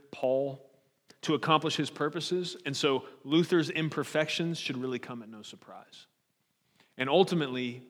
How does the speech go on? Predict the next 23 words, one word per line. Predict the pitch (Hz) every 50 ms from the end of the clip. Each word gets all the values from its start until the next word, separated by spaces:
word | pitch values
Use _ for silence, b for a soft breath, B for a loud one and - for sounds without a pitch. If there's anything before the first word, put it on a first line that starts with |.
| _ _ _ _ _ _ _ _ _
people, | - 180 170 - 180 170 151 - - - -
people | - 214 196 208 214 165
oftentimes | 160 175 185 - 180 160 - 165 156 151 131
will | 135 135
try | - - 156 143
to | 139 131
attack, | 123 - - - - 147 147 139 127 - - - - b b b b b b b b b b b b _
uh, | - 135 131 123 123 120 117 -
certain | - - - 190 185 165
things | 143 - 170 165 160 143
throughout | - - 151 143 131 -
history | - 170 165 - - - 165 165 165 160 156
or | 151 143 139 139 131 - - -
say, | - - - 170 156 151 -
say | - - 180 170
the | 156 143
implications | 180 180 165 175 160 - 180 175 175 - - 165 151 139
of | 170 160 147 135 123 123 - - -
how | - - 170 170 170
God | 165 156 160 160 156 143
used | 151 156 151 127
Luther | 127 135 156 156 151 - 147 131
to | - - 139 127